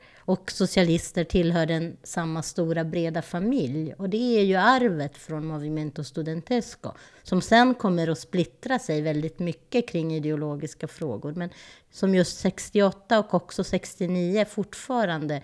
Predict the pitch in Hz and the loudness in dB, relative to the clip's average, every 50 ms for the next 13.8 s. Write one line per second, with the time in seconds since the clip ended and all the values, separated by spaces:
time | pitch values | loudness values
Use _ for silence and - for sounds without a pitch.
0 | - - - - - - - 202 180 165 170 160 160 - - - - - 233 220 | -10 -16 -20 -20 -20 -2 2 2 4 4 4 0 -2 -2 -6 -6 0 4 6 6
1 | 202 180 156 - - - - 170 160 156 147 143 - - 175 170 147 151 151 143 | 6 4 2 0 -4 -6 -4 -4 -2 -2 -4 -4 -6 -6 -8 -6 -6 -6 -6 -4
2 | - 156 147 147 - - - - - 240 208 185 - - - - 147 135 - - | -4 -4 -4 -6 -6 -8 -4 0 0 2 2 0 -2 -6 -10 -10 -10 -10 -10 -14
3 | - - _ _ - 160 - - 170 160 156 160 160 160 151 139 - - 185 170 | -18 -20 _ _ -8 -6 -2 0 0 2 2 2 2 0 0 -4 -4 -4 -2 -2
4 | 160 165 175 196 208 185 151 147 160 - - - - - _ _ - 170 156 151 | 0 0 -2 -2 -2 -2 -2 -4 -6 -10 -14 -20 -20 -20 _ _ -4 -2 -2 -2
5 | 151 151 156 156 151 147 165 160 165 156 151 160 156 156 147 - 156 156 156 - | -2 -2 -4 -6 -6 -4 -2 0 0 2 2 2 2 2 0 0 0 -2 -2 -2
6 | - 160 151 151 151 - 170 160 156 - _ - - 165 156 156 160 147 156 160 | -2 -2 -2 -2 -2 -2 -2 -4 -4 -4 _ -6 -4 -2 0 0 0 0 -2 -2
7 | 156 151 151 156 175 196 208 190 - - 156 151 - - 165 151 147 143 143 147 | -2 -2 -2 -2 -2 -2 -2 -4 -4 -8 -10 -8 -6 -4 -4 -2 -2 -4 -4 -6
8 | 151 151 147 127 110 120 127 - - - _ _ _ _ - 175 160 151 156 156 | -6 -6 -6 -8 -8 -10 -14 -20 -20 -20 _ _ _ _ -6 -4 -2 -2 -2 -2
9 | 156 151 139 - - - 156 - - - - - - 156 147 143 139 135 139 - | -2 -2 -4 -4 -2 -2 -2 -2 -4 -10 -12 -8 -6 -6 -4 -4 -6 -6 -8 -12
10 | - - - _ _ - 170 165 160 160 156 - - - - - - - 165 156 | -16 -20 -20 _ _ -2 0 2 2 0 0 -2 -6 -8 -12 -6 -2 2 2 4
11 | 151 147 - - _ _ _ _ - 165 147 151 147 143 143 143 147 - - 165 | 2 2 -2 -6 _ _ _ _ 0 2 4 4 4 2 2 0 -2 -2 -4 -4
12 | 151 151 147 139 - - 160 - - 165 151 143 143 147 143 143 - - 156 147 | -4 -2 -4 -4 -6 -8 -8 -6 -4 -4 -4 -4 -4 -4 -6 -8 -6 -6 -4 -4
13 | 143 135 147 147 143 135 143 135 - 156 147 139 139 135 143 | -2 -2 -2 -2 -2 -4 -4 -4 -4 -4 -4 -4 -4 -6 -8